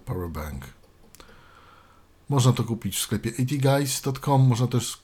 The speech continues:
mm, kupić na stronie energrid kropka U S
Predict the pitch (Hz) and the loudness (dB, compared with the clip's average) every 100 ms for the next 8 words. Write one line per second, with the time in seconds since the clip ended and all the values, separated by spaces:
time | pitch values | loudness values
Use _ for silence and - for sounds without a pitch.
0 | _ _ - 139 110 107 104 117 - - | _ _ -12 -6 -2 -2 -2 -6 -8 -6
1 | 104 - 113 107 107 117 123 120 127 123 | -4 -4 0 0 2 2 0 2 2 2
2 | - - - - - _ _ - - 110 | 0 -12 -12 -14 -18 _ _ -12 -8 -6
3 | - 98 - - _ _ _ _ - _ | -4 -4 -6 -14 _ _ _ _ -20 _
4 | _ _ _ 110 104 101 101 - - - | _ _ _ -2 0 0 -2 -4 -6 -6
5 | - - | -8 -12